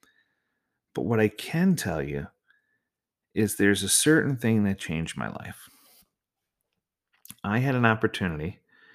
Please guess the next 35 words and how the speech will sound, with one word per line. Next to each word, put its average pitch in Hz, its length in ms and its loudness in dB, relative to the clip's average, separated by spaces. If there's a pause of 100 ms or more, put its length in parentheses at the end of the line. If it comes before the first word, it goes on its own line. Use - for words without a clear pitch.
(600)
to, 98 600 2
I 107 100 -2
got 123 160 2
invited 110 320 6
by 95 120 0
a 87 60 0
friend 78 540 -6 (500)
to 98 100 -12
go 101 200 4
to 85 420 -2 (680)
a 82 120 -4
Christian 139 760 2
church 104 520 4
youth 95 600 -2 (280)
event, 80 600 -8
and 85 220 -10
I 160 100 -2
went, 76 400 -8 (840)
and 110 160 0
I 120 100 6
thought 98 240 2
it 76 60 2
was 65 160 -4
really 76 200 -4
cheesy 82 440 -6
and 78 140 -8
hokey. 76 500 -12 (400)
But 208 100 4
of 220 140 4
course 226 240 4
I 104 60 2
met 87 160 2
a 76 60 0
girl - 300 -10
there, - 260 -10